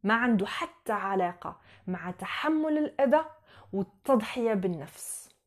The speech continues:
كما نسمعوا كاين عقوق الوالدين، كاين كذلك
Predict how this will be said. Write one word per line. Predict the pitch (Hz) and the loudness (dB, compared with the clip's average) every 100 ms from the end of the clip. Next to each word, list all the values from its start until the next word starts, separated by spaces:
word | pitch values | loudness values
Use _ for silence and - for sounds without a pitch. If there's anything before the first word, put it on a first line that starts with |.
| _ _ _ _ _ _ _ - - - | _ _ _ _ _ _ _ -20 -20 -6
كما | 208 196 | -2 -2
نسمعوا | 190 226 220 208 | -2 -2 -2 -2
كاين | 208 190 190 | -2 -2 -2
عقوق | 190 - 302 - | -6 -2 -4 2
الوالدين، | 320 311 294 254 285 320 320 _ _ _ - _ | 2 4 4 4 4 2 -2 _ _ _ -20 _
كاين | - 196 202 196 | -4 0 0 0
كذلك | 202 190 185 220 185 185 - | -2 0 2 2 2 -2 -8